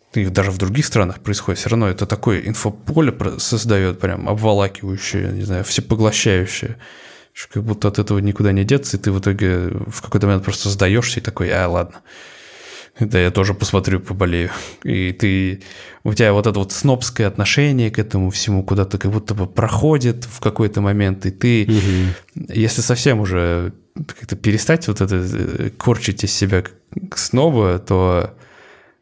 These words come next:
Speaker 1: э, можно действительно просто получить удовольствие. Какое-то вот просто з-, приобщиться к общей радости.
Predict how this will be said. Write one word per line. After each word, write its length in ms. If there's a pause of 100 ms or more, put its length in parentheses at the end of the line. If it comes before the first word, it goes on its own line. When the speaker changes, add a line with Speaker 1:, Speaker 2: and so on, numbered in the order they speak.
Speaker 1:
э, 440
можно 680 (100)
действительно 420
просто 280
получить 380
удовольствие. 500 (640)
Какое-то 380
вот 160
просто 300
з-, 180 (180)
приобщиться 720 (160)
к 80
общей 240
радости. 480